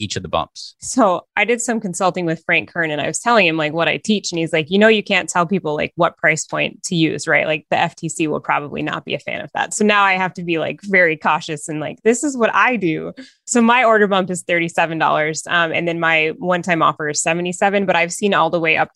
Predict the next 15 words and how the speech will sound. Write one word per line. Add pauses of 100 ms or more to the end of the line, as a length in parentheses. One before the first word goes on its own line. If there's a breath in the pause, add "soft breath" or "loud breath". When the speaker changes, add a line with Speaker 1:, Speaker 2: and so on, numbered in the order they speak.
Speaker 2:
to,
like,
one
ninety-seven
work
really
well. (180)
Anything
that's,
like,
two
ninety-seven,
three
ninety-seven,
the